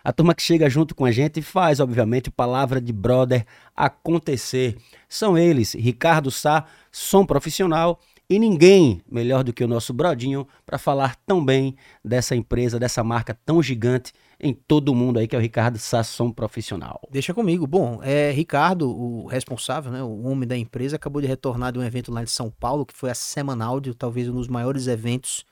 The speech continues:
Speaker 2: quiçá talvez o maior evento de sonorização do Brasil hoje.
Speaker 1: Acompanhei tudo nas redes sociais, viu? Vi Ricardo postando, vi ele postando foto com, com a mesa, inclusive.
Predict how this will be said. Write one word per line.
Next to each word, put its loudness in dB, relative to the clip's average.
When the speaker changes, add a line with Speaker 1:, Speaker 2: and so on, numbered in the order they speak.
Speaker 2:
quiçá -4
talvez -6
o -4
maior -2
evento -6
de -12
sonorização -4
do 0
Brasil -2
hoje. -6
Speaker 1:
Acompanhei 2
tudo -2
nas 2
redes -2
sociais, -2
viu? -6
Vi -2
Ricardo 2
postando, -2
vi 2
ele 2
postando 0
foto 0
com, -4
com 0
a 2
mesa, 2
inclusive. -2